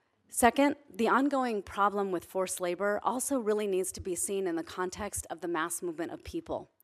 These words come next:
An estimated hundred and fifty million people are migrant workers, and the number of refugees and internally displaced persons and ins-, asylum seekers,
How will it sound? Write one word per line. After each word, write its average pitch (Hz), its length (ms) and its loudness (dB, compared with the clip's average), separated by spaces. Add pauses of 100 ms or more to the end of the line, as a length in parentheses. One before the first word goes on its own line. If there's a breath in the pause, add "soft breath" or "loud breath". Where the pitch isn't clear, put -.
(360 loud breath)
An 196 120 -2
estimated 214 580 2
hundred 226 440 2
and 175 120 2
fifty 208 600 -4
million 190 440 -2
people 180 480 2
are 175 120 2
migrant 175 360 2
workers, 180 540 0 (240 loud breath)
and 185 100 2
the 185 60 2
number 214 240 4
of 160 240 0
refugees 202 720 0
and - 200 -2
internally 208 500 0
displaced 185 600 -4 (260 loud breath)
persons 233 520 0
and 185 180 -2
ins-, 180 280 -4
asylum 202 540 2
seekers, 165 500 -2